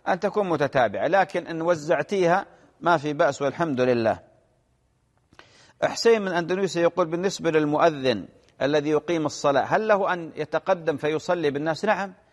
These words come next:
يجوز للمؤذن الذي يؤذن ويقيم للصلاة أن يتقدم، أن يتقدم ما في بأس، يعني ما دام أن الإمام أذن له، أو الإمام غائب مثلًا، أو الإمام، آه، آه، مرض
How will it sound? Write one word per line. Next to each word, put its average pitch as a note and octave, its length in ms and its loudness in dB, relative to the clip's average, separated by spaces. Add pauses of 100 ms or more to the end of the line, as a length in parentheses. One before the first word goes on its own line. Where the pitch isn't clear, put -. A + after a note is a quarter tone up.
(240)
يجوز E3+ 460 0
للمؤذن D3+ 800 0
الذي C#3 280 -2
يؤذن C#3 400 0
ويقيم C#3 480 -2
للصلاة C#3 500 2 (420)
أن F#3 80 -4
يتقدم، F#3 640 0 (640)
أن D#3 100 -4
يتقدم E3+ 520 0
ما F#3+ 160 0
في E3+ 140 -2
بأس، D3 400 0
يعني B2+ 240 -2
ما D3 160 2
دام E3 240 2
أن D3+ 160 -2
الإمام D3 400 -2
أذن D#3 320 2
له، C#3+ 360 2 (580)
أو C#3 140 4
الإمام D3 400 0
غائب C#3 360 4
مثلًا، C3+ 440 0 (380)
أو D#3 120 4
الإمام، D3+ 540 -2
آه، C#3+ 40 0
آه، C3+ 800 -2 (120)
مرض D#3+ 420 4